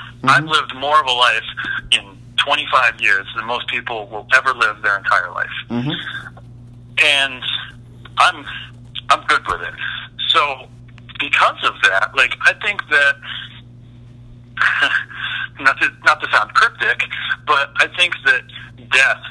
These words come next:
Speaker 2: is arguably one of the most important parts of life. And if you're gonna fully love life, you need to learn to embrace death. This is all my opinion.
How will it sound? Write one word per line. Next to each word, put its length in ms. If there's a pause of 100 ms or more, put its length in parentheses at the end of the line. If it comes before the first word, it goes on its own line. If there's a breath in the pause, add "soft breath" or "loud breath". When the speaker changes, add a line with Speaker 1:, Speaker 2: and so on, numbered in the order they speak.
(140)
Speaker 2:
is 100 (160)
arguably 800 (600)
one 160
of 100
the 100
most 380 (720 loud breath)
important 600
parts 320 (200)
of 160
life. 320 (600 loud breath)
And 140
if 120
you're 120
gonna 240 (140)
fully 280
love 380
life, 360 (200)
you 160
need 160 (100)
to 280 (100)
learn 240
to 160
embrace 400 (400)
death. 220 (160)
This 180
is 80 (280)
all 160
my 160
opinion. 420